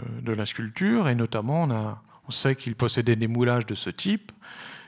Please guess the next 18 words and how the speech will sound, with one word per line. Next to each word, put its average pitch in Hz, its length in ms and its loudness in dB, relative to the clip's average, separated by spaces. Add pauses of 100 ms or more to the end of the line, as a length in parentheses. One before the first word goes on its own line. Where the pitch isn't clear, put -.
(200)
de, 127 460 2
d'œuvres 120 300 4
de 104 80 -6
Michel-Ange, 117 400 0
puisqu'il - 260 -10
n'est 101 120 -4
jamais 110 320 -2
allé 104 180 0
à 98 100 -2
Florence, 107 560 -2
jamais 101 280 -4
allé 95 180 -6
à 92 80 -4
Rome. 156 320 -2
Donc 107 240 -8
toutes 143 220 -8
ces 139 100 -4
connaissances, 120 760 -4